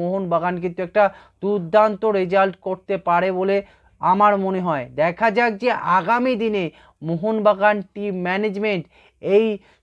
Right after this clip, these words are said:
সুপার কাপে ডার্বি ম্যাচে কেমন পারফরমেন্স করে, গোয়ার সঙ্গে মুখোমুখি হলে তখন কেমন পারফরমেন্স করে, এইগুলো কিন্তু সব দেখার থাকবে এই ডার্বি ম্যাচে, এই, এই, এই সুপার কাপে।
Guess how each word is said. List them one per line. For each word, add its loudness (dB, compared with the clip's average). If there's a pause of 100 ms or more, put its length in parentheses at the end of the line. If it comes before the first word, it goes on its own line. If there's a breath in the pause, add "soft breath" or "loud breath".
সুপার 2 (120)
কাপে 2 (420 soft breath)
ডার্বি 2
ম্যাচে -4 (100)
কেমন 0 (100)
পারফরমেন্স 0 (100)
করে, 4 (480 soft breath)
গোয়ার 4
সঙ্গে -2 (100)
মুখোমুখি -8
হলে 0 (140)
তখন -4 (100)
কেমন 0 (100)
পারফরমেন্স -2 (100)
করে, 2 (440 soft breath)
এইগুলো 2 (120)
কিন্তু -6 (220)
সব 2 (220)
দেখার 0 (120)
থাকবে -2 (420 soft breath)
এই 2 (120)
ডার্বি 4
ম্যাচে, -6 (360 soft breath)
এই, 2 (280)
এই, -2 (200)
এই 4 (640 soft breath)
সুপার 4
কাপে। 0